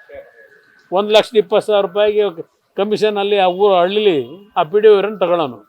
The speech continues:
ಈಗ ವಿಧಾನಸೌಧದಲ್ಲೇ ಶುರು ಆಗೋಯ್ತು. ಈಗ ಮಂತ್ರಿಗಳಿಗೆ ಕೊಟ್ಟು ಮನೆ ರಿಲೀಸ್ ಮಾಡಿಸ್ಕೋಬೇಕು. ಇನ್ನು ಹಲವಾರು ಇಲಾಖೆನಲ್ಲಿ ದುಡ್ಡು ತರಬೇಕಾದ್ರೆ ಮೊದಲು ಪರ್ಸೆಂಟೇಜು ಮಂತ್ರಿ ಕೊಟ್ಟು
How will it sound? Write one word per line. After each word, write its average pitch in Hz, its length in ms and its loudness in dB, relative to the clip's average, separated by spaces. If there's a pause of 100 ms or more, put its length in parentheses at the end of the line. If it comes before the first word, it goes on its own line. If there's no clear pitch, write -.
(960)
ಈಗ 247 100 2 (200)
ವಿಧಾನಸೌಧದಲ್ಲೇ 233 800 2
ಶುರು 226 160 2
ಆಗೋಯ್ತು. 196 340 -2
ಈಗ 113 80 -10 (400)
ಮಂತ್ರಿಗಳಿಗೆ 220 520 0
ಕೊಟ್ಟು 226 340 2
ಮನೆ 226 160 0 (460)
ರಿಲೀಸ್ 208 280 -2
ಮಾಡಿಸ್ಕೋಬೇಕು. 160 560 -6 (880)
ಇನ್ನು 233 180 0 (100)
ಹಲವಾರು 208 520 6
ಇಲಾಖೆನಲ್ಲಿ 175 720 -2 (420)
ದುಡ್ಡು 233 240 0
ತರಬೇಕಾದ್ರೆ 165 680 0 (1040)
ಮೊದಲು 233 280 6 (120)
ಪರ್ಸೆಂಟೇಜು 226 680 0 (160)
ಮಂತ್ರಿ 208 260 -4 (140)
ಕೊಟ್ಟು 208 300 2